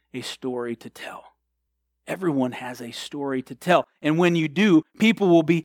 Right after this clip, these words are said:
amazed. They will be encouraged. They will benefit by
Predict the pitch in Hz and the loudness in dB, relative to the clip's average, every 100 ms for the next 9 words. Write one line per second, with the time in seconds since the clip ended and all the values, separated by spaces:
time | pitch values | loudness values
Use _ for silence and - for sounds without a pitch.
0 | - 175 180 190 247 175 135 - _ 165 | 0 2 6 6 4 2 0 -4 _ 4
1 | 190 185 196 185 - 208 202 - 247 277 | 4 4 2 0 0 2 2 4 2 6
2 | 214 139 - - - 208 208 165 196 277 | 4 2 -8 -8 2 4 4 2 2 4
3 | 269 - 160 156 175 | 2 0 -2 2 4